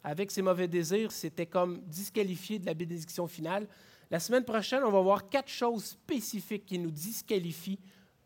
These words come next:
des bénédi-, et qui nous éloignent, euh, des bénédictions que Dieu a pour nous, pour notre vie. Donc, prions. Merci, Seigneur Dieu, pour ta parole. Merci pour ces exemples.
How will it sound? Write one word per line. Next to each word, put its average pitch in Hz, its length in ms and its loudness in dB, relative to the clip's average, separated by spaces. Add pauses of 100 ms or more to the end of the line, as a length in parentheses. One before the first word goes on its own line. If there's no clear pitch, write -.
(160)
des 165 120 6
bénédi-, 196 480 -2
et 175 100 0
qui 190 140 -2
nous 190 240 2
éloignent, 208 540 4 (480)
euh, 147 380 0 (120)
des 165 200 2
bénédictions 220 640 0
que 190 140 -2
Dieu 160 500 -2
a 226 160 4
pour 175 260 0
nous, 208 220 0 (140)
pour 247 180 0
notre 175 340 0
vie. 147 340 -6 (1300)
Donc, 165 220 -2
prions. 190 440 0 (1040)
Merci, 196 240 0
Seigneur 214 360 4
Dieu, 208 160 0
pour 185 160 -8
ta 233 120 4
parole. 190 440 4
Merci 190 420 0
pour 185 160 -4
ces 180 260 0
exemples. 170 600 -2